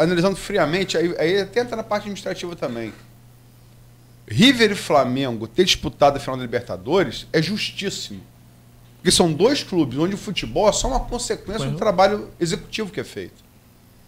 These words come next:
Speaker 1: Né? O River é um trabalho mais longo, foi rebaixado em dois mil e onze, veio e ganhou quase tudo aí nos últimos tempos, tem um grande treinador.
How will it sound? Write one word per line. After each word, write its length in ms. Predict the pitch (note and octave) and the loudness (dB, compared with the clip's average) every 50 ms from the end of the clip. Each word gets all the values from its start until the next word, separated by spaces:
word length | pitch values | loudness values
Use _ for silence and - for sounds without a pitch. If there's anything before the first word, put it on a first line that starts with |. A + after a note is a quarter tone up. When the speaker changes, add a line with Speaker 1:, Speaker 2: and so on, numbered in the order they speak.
| - - - - - - - | -20 -20 -20 -20 -20 -20 -14
Speaker 1:
Né? 280 | - B2 D3 E3+ F3 E3+ - - - _ _ _ - | -6 -2 -2 -2 -2 -4 -10 -20 -20 _ _ _ -8
O 120 | - C#3 | -6 -2
River 240 | B2+ F3 G3 F3+ F#3 | -2 -2 0 0 -2
é 40 | F3+ | -2
um 40 | - | 0
trabalho 280 | E3+ D3 C#3+ C#3+ C#3+ | 0 2 2 2 2
mais 200 | D#3 F3 F#3 - | 2 0 0 0
longo, 320 | E3+ F3 F#3 G#3+ A#3 G#3+ - - - - - - - - - | -2 -2 -2 -2 -4 -6 -10 -14 -20 -20 -20 -20 -20 -20 -10
foi 80 | - C3 | -8 -4
rebaixado 320 | C3+ C#3 D3 - D#3 D3 | -2 0 0 0 -2 -2
em 40 | C#3+ | -2
dois 120 | D3 D3+ | -2 0
mil 100 | D#3+ E3 D3+ | 0 0 0
e 20 | |
onze, 320 | C#3 C#3+ D#3+ F#3 G#3 F3 | 2 2 2 2 0 -2
veio 420 | C#3+ A#2+ A#2+ C3+ D3+ F3 G3+ G#3+ G3 - - - _ _ _ | -4 -4 -4 -2 0 0 -2 -4 -8 -12 -18 -20 _ _ _
e 60 | B2 | -10
ganhou 320 | B2 A#2+ C#3+ D3 D3 C#3 - - - - - - - | -2 0 0 0 0 -2 -4 -12 -20 -20 -20 -14 0
quase 260 | - C#3+ E3 D#3 D3+ - - | 2 2 2 2 -2 -10 -10
tudo 240 | - E3 F3 D3+ C#3+ | -6 -6 -4 -4 -4
aí 60 | C#3 | -6
nos 100 | C#3 C3 | -4 -6
últimos 320 | C#3+ C3+ - C3+ C3+ - | -8 -10 -10 -12 -12 -12
tempos, 240 | - - C#3+ E3 - | -10 -10 -10 -10 -10
tem 100 | - D3 | -10 -10
um 60 | B2+ | -8
grande 220 | A#2 B2+ C#3 C#3+ C#3 | -6 -4 -4 -6 -6
treinador. 560 | - D3 D3+ E3 D#3+ D3 D3+ E3 G3+ G3+ - | -6 -2 0 0 0 2 2 2 2 0 -2